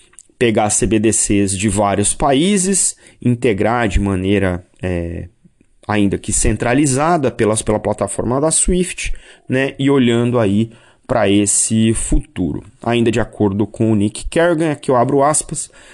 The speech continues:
é, "tamo olhando aí pra um roadmap pra lançar isso como um produto no prazo de doze a vinte e quatro meses." Tá saindo do estágio experimental em direção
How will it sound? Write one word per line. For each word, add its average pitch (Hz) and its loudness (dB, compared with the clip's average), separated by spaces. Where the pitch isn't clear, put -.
é, 107 2
"tamo 160 0
olhando 160 2
aí 156 4
pra 170 -2
um 190 4
roadmap 139 2
pra 117 -2
lançar 120 2
isso 113 0
como 120 0
um 139 0
produto 151 2
no 120 2
prazo 117 0
de 104 -4
doze 104 2
a 95 4
vinte 101 0
e - -8
quatro 120 0
meses." 151 0
Tá 123 2
saindo 127 0
do 95 -4
estágio 98 -2
experimental 139 0
em 123 0
direção 120 0